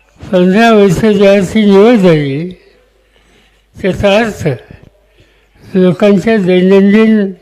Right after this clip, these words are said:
सुखदुःखाशी संयोग साधणारा वादविवादापासून दूर राहणारा असा हा तरुण कर्तव्यगार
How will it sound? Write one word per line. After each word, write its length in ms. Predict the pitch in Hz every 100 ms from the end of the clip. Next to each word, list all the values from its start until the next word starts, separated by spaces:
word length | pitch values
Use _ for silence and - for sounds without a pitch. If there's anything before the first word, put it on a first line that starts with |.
| _ _ _ _ _ _ _ _ _ _ _ _
सुखदुःखाशी 1120 | - - 214 220 240 214 151 214 196 - 220
संयोग 540 | 190 - 208 233 254 220
साधणारा 680 | 156 165 147 139 123 120 143 - _ _ _ _ _ _ _ _ _ _ _ -
वादविवादापासून 1500 | 180 180 208 214 208 214 208 208 202 165 202 147 214 196 170
दूर 300 | 214 233 196
राहणारा 580 | 151 151 143 123 123 147 _ _ _ _ _ _ _ _ _ _ _ _ _
असा 320 | - 185 202 214
हा 160 | 208 202 -
तरुण 500 | 190 202 233 233 226 - _ _ _ _ _ _ _ _
कर्तव्यगार 760 | 202 180 185 202 202 202 226